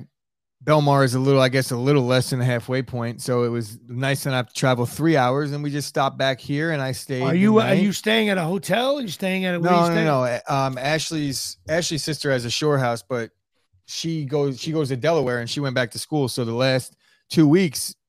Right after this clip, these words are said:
Speaker 1: is, like, kind of free reign for Ash to have
Speaker 2: Okay.
Speaker 1: a, a go at it. So I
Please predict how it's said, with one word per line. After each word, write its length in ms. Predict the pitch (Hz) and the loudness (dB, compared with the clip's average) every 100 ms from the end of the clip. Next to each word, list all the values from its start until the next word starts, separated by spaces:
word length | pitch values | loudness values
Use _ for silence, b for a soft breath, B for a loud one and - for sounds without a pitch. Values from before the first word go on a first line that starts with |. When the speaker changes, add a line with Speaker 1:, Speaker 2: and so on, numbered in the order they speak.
| - | -4
Speaker 1:
is, 220 | 135 113 | -4 0
like, 180 | 135 120 | 0 2
kind 240 | 143 131 | 2 2
of 160 | 127 110 | 0 -2
free 260 | - 147 | 0 2
reign 340 | 131 139 147 120 | 4 2 0 -2
for 180 | 120 117 | -2 0
Ash 480 | 123 117 110 - | 2 0 -4 -10
to 400 | - 110 107 104 117 _ _ | -8 -6 -4 -6 -12 _ _
have 240 | - 190 226 | -2 -2 0
Speaker 2:
Okay. 300 | 110 202 - _ _ _ _ - | -2 -2 -6 _ _ _ _ -12
Speaker 1:
a, 60 | 120 | -4
a 20 | |
go 240 | 123 147 | 2 4
at 120 | 131 | 4
it. 140 | 107 - _ _ _ _ _ _ | 0 -8 _ _ _ _ _ _
So 160 | 160 | -2
I 140 | 151 | 0